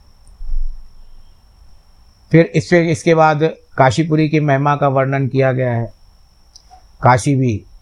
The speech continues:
भगवान शंकर की नगरी है। काशी में तीर्थ एवं शिवलिंग के दर्शन, पूजन आदि की महिमा की गई है। वहाँ पर जाओ तो आप वहाँ पर बहुत कुछ देख सकते हो। काशी यात्रा का फल,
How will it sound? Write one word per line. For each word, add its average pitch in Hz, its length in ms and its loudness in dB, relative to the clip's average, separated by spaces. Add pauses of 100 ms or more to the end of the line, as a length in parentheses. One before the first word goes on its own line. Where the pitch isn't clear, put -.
(180)
भगवान 120 340 2
शंकर 127 380 0
की 123 360 -4 (360)
नगरी 123 360 2
है। 127 260 -4 (420)
काशी 127 320 2
में 135 140 0
तीर्थ 135 320 0
एवं 127 260 0
शिवलिंग 131 640 0
के 127 180 -2
दर्शन, 120 420 0
पूजन 120 400 -2
आदि 120 280 0
की 127 100 0
महिमा 117 360 -2
की 127 260 -2
गई 127 220 -2
है। 127 160 -8 (480)
वहाँ 139 240 2
पर 170 120 0
जाओ 127 320 0
तो 185 140 -2
आप 170 200 0
वहाँ 143 240 0
पर 165 140 -2
बहुत 127 300 -2
कुछ 170 220 -2
देख 131 260 2
सकते 110 320 -4
हो। 92 120 0
काशी 135 440 0
यात्रा 131 320 0
का 127 140 -2
फल, 123 320 -2